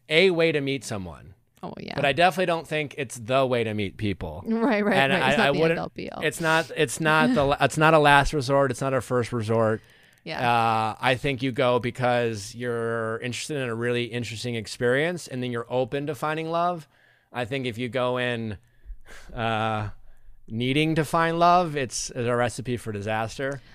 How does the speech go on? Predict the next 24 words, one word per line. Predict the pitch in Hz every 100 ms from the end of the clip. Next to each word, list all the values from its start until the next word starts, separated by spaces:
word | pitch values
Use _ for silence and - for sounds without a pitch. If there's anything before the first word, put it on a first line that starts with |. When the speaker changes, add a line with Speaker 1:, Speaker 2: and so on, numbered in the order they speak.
| -
Speaker 2:
I | 247
mean, | 247 220
I'm | 220
not | 202
Speaker 1:
Um, | 220 202
Speaker 2:
needing | 208 175
to | 175 180
find | 175 170 175
love | 165 160
either, | - 190 170
Speaker 1:
yeah. | 95
Speaker 2:
but, | 170 165
like, | 175 170 -
I | 190 196
also, | 202 208
I, | 185 - - 180
I'm | 180 180
trying | - - 214 214 214 196
not | 185 170 -
to | - 165 165
have | 165 151
to | -
sign | 170 160 156
up | 147